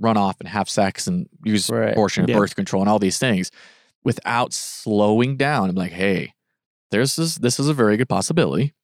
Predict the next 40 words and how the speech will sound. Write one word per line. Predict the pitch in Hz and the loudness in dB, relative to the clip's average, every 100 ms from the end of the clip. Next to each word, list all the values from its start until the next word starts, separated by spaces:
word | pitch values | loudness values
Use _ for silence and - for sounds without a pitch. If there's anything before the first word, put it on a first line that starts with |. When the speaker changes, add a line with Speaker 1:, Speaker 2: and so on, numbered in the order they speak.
| _ | _
Speaker 1:
if | 107 - | -6 -2
you're | 104 | -2
gonna | 107 | 0
be | 104 | 0
in | 104 | 0
the | 113 | 0
heat | 98 | -2
of | 113 | -2
the | |
moment | 147 98 101 - _ | -2 0 -2 -6 _
and | - | -8
not | 98 101 | -6 -4
decide | 107 101 | -2 -2
to | 104 | -2
put | 117 | -4
a | - | -2
condom | 120 98 85 | 0 0 0
on | 82 | 0
or | |
whatever | 92 95 110 | 0 0 0
it | 110 | 0
is, | 73 - - _ _ _ _ - | 0 -4 -14 _ _ _ _ -4
that | 113 | -2
this | 92 - | -2 -2
is | 95 | -2
going | 76 85 | -2 -4
to | 92 | -2
be | 101 | -2
the | 135 | 0
outcome." | 240 - - - _ _ _ _ _ _ _ - | -2 -4 -12 -14 _ _ _ _ _ _ _ -2
And | 113 | -2
I | |
think | 107 123 | 0 -4
that | - 87 | -2 0
with | 117 156 - | 4 2 2
that, | 107 95 95 - | -2 0 -2 -8
we | 135 110 120 127 127 | -16 0 4 6 6
as | - 110 | 4 0
a | 104 | -2
society, | - - - 123 123 87 90 | -6 -4 -2 0 2 2 0